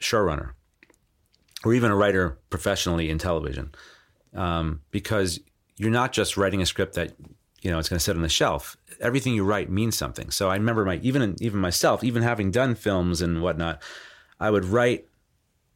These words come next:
my first script for The Closer. I'd write things like, "A woman enters wearing a muumuu.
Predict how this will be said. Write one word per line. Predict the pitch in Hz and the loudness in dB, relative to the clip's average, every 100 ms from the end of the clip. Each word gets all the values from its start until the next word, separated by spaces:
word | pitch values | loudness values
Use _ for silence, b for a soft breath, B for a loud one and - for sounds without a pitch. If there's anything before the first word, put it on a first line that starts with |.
| - | -2
my | 104 | -2
first | 95 127 - | 0 0 2
script | 120 120 | 0 0
for | 104 | 0
The | |
Closer. | 104 113 101 90 | -2 0 2 2
I'd | 87 85 | 0 0
write | 92 - | -2 -2
things | 95 85 | -2 -2
like, | 87 85 - _ B B B | -2 -4 -6 _ B B B
"A | |
woman | 131 156 135 | 2 4 4
enters | 120 117 98 | 4 2 2
wearing | 107 107 101 | 2 2 2
a | |
muumuu. | 104 113 98 82 78 | 2 4 4 2 0